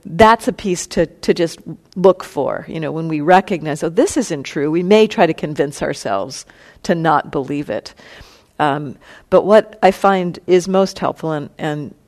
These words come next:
I'll let you speak in a moment about that, about how you're exploring this, um, is to explore,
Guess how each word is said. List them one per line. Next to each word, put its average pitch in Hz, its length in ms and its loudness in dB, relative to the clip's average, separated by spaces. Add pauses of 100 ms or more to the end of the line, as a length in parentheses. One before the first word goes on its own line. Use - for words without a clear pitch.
(120)
I'll 170 120 2
let 156 200 -2
you 165 60 -8
speak - 300 -8
in 156 80 -10
a 151 40 -8
moment 151 360 -10
about - 320 -8
that, - 260 -6
about - 280 -4
how 190 120 -6
you're 160 180 -2
exploring 147 460 -8
this, 139 300 -12 (480)
um, 139 320 -6 (760)
is 202 220 0
to 185 140 0
explore, 151 640 -4